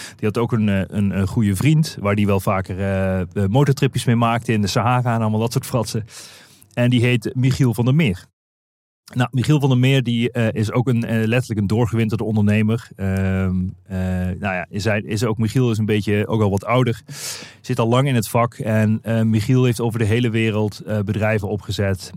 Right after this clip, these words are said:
En met name Portugal was voor hem een, een groot succes. Eh, hij heeft ook slim gekeken van welke businessmodellen in de wereld zijn er nou, ja, aantrekkelijk om op te zetten. En in welke landen zijn die nog niet succesvol.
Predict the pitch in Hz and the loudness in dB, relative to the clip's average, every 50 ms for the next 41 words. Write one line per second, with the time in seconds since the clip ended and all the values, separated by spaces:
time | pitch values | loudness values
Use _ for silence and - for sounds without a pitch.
0 | - - 107 104 98 101 98 98 104 101 98 113 110 117 120 117 113 107 98 - | -16 -8 -6 -4 -2 0 0 0 0 0 2 2 2 2 2 2 2 0 2 2
1 | 131 127 - 123 - 120 117 113 110 110 107 - - 113 104 110 110 107 110 107 | 0 0 0 0 0 0 0 0 2 0 -2 -2 0 0 0 2 2 2 2 0
2 | 107 107 87 104 95 - 117 120 120 - - - - 147 143 135 131 - - _ | 0 0 -2 -2 -2 0 0 0 0 -2 -6 -4 -2 0 0 0 0 -4 -10 _
3 | _ _ _ _ _ _ _ _ _ _ _ - - 110 104 104 107 120 117 - | _ _ _ _ _ _ _ _ _ _ _ -8 -4 -2 0 2 2 0 0 0
4 | 113 117 110 - - 131 120 101 90 - 104 - 107 107 104 - 98 - 107 104 | 0 -2 -2 0 0 0 0 0 0 -4 -2 0 0 0 0 0 0 2 2 4
5 | 98 107 120 147 160 - 131 104 92 104 123 - - 123 117 117 110 107 110 107 | 4 4 4 2 2 2 0 0 2 0 0 0 0 -2 0 0 0 2 2 0
6 | 110 95 101 107 107 101 107 104 104 98 104 95 - - 98 110 107 107 104 104 | 0 0 -2 -2 0 0 2 2 2 2 0 -2 -4 -4 -2 0 2 2 2 2
7 | 101 101 98 98 95 92 90 - - - - 117 - - 101 98 - 127 127 - | 2 2 2 2 2 0 -2 -6 -12 -8 -6 -6 -4 -4 -6 -4 -2 -2 -2 0
8 | 123 107 107 104 104 - 123 131 - 113 - 120 113 110 - 127 120 - 117 113 | -2 -2 0 0 -2 -2 -4 -4 -4 -2 -2 0 -2 0 0 -2 -2 0 0 0
9 | 107 104 110 110 107 - 127 117 107 104 101 101 104 113 127 123 - 107 95 95 | 2 2 2 0 0 0 0 0 2 2 2 2 2 2 0 0 0 0 0 2
10 | 104 113 120 123 123 107 104 95 98 - - - 104 - - 143 127 - - 82 | 0 0 0 -2 -2 0 0 0 0 -2 -4 -8 -6 0 0 0 0 0 -6 -10
11 | 85 | -10